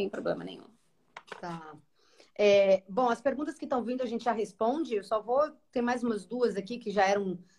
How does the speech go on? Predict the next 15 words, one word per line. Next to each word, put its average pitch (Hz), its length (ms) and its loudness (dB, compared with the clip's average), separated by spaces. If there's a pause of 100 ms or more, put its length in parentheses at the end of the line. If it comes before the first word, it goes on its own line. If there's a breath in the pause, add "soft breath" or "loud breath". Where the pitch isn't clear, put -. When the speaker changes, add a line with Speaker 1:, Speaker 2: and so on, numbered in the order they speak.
(120)
Speaker 2:
dúvidas, 208 840 2
é, 180 200 -4
normais, 202 520 4
aí 220 180 2
a 220 60 -4
gente 214 220 -6
vai 196 140 0
pras 196 220 -8
perguntas 190 680 -2 (220)
que - 100 -20
tão 196 120 2
mandando 190 320 2
agora 190 240 6
na 196 140 4
live. 160 420 0